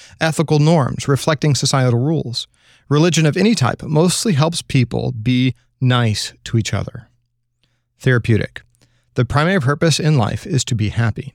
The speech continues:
In fact, in the survey, subjects could not use, in fact, they did not have biblical or theological language such as justification or grace. Rather, they overwhelmingly used psychological and psychiatric terms to describe religion.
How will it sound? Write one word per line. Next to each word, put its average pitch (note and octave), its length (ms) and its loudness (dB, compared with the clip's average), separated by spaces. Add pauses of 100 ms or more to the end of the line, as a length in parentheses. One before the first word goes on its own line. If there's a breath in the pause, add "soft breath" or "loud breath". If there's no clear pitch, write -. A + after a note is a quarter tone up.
(120)
In C#3 160 0
fact, C3+ 360 -2 (280 soft breath)
in C#3+ 160 2
the B2+ 80 4
survey, B2 420 0
subjects D3+ 460 0
could - 260 -2
not E3+ 180 0
use, B2 200 -2
in B2 80 2
fact, D3 220 -2
they C#3+ 100 2
did D3+ 180 0
not F3 140 2
have C#3+ 680 -2 (420 soft breath)
biblical G3+ 520 0
or D#3 140 0
theological D#3+ 600 2
language C#3+ 540 0
such B2+ 260 0
as B2+ 80 4
justification D3+ 760 -2
or A2+ 60 -4
grace. - 440 -4 (560)
Rather, C#3+ 340 2
they C#3+ 140 2
overwhelmingly E3 840 4
used C#3 340 2
psychological D#3 880 0
and C3+ 120 2
psychiatric C#3 600 0
terms C3 320 0
to C#3+ 120 0
describe A#2 420 0
religion. D3 460 0